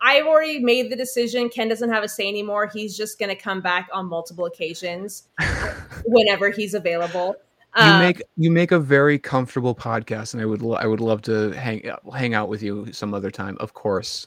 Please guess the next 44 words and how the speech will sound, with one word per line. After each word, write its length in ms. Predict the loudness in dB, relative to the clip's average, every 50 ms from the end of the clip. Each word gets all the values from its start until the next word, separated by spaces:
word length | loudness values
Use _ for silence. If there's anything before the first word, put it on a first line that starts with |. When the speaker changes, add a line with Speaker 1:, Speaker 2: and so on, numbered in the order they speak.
| _ _ -8
Speaker 2:
Like, 140 | -6 -4 0 0
Speaker 1:
And 100 | 0 2 2 2 2
I 80 | 4 4
Speaker 2:
o-, 60 | 4
open 80 | 4 4
Speaker 1:
appreciate 180 | 4 2 2
Speaker 2:
invitation. 600 | 2 2 0 0 0 0 0 0 -2 -2 -2 -2 -2
Speaker 1:
that. 100 | -4 -4 -4
Speaker 2:
Yeah. 200 | -4 -4 -4 -4 -6 -10 _ _ _ 2 2
Speaker 1:
And 140 | 4 6 6
that 180 | 6 6 6 6
was 120 | 4 4 4
the 120 | 4 4
whole 280 | 6 6 4 4 2 0 -2
thing. 320 | -2 0 0 0 -2 -2 -2
I 80 | -2 0
know 200 | 2 2 0 2
we've 220 | 0 -2 -4 -4
totally 380 | -2 2 2 4 4 4 2 2
gone 200 | 2 2 4 4
over 200 | 4 2 2 0
time. 500 | -4 -4 -2 0 0 2 2 0 -2 -2 -2
I 40 | 0
really 200 | 2 2 4 4
don't 160 | 4 2 0
give 100 | -6 -10
a 60 | -12 -10
flying 260 | -8 -8 -8 -8 -10
shit 220 | -12 -12 -10 -4 0
right 120 | 0 0
now. 60 | 4
Speaker 2:
Apologies. 600 | 6 6 6 6 4 0 -2 -2 -4 -4 -6 -8 -12 -14 -16 _ _ _ _ _ _ _ _ _ _ 0
Speaker 1:
No, 300 | 6 8 10 10 10 8
both 260 | 4 2 0 0 0
of 80 | 2 4
us. 140 | 4 4 4 4 6
There, 180 | 6 6 6 6
there's, 240 | 6 8 8 6 4 0 -12 _ _ _
look 140 | 4 8 8
at 80 | 8 8
this. 260 | 8 6 4 4 2
I 100 | 2 2
have, 380 | 2 0 -2 -2 -2 -2 0 -2
like, 180 | -4 -4 -2